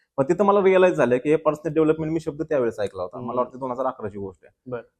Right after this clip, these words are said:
Speaker 1: म्हणलं, हे काय आपण जाणून घेतलं पाहिजे. आणि थोडं लर्निंग ॲटिट्यूड असल्यामुळे मी त्याच्यावरती थोडं सर्चिंग केलं, पाहिलं हे काय
Speaker 2: हम्म.
Speaker 1: असतं. Literally सांगतो सर, अ,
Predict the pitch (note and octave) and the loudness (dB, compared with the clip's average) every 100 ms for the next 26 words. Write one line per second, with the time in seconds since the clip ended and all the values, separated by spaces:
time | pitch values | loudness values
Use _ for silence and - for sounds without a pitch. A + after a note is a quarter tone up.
0 | _ B2 C#3 D3+ E3 E3 D#3+ D#3 D#3 C#3+ | _ -2 0 2 2 4 4 2 0 2
1 | C3 B2 A2+ A2+ G#2+ G#2+ A#2 B2+ C#3 D3 | 2 0 -4 -4 -2 -2 -4 -4 0 2
2 | D3 D#3+ D#3+ D#3 D3+ D3 D3 D3 C#3+ C#3+ | 2 0 -2 -2 -4 -4 -4 -4 -8 -8
3 | C#3+ C#3+ C#3 C#3 C#3+ C#3 C#3 B2+ C#3 C3 | -6 -2 -2 -4 -6 -4 -6 -6 -10 -8
4 | C3 B2+ B2 C3+ B2 B2+ C3 B2+ G#2+ - | -4 -2 -2 -4 -2 -2 0 -2 -2 -10
5 | - _ _ _ E3+ F3 G3+ G3 F3 C#3+ | -18 _ _ _ 2 4 4 2 2 0
6 | B2 C3 - _ _ _ A2+ A#2+ B2+ | 0 -2 -6 _ _ _ 4 6 8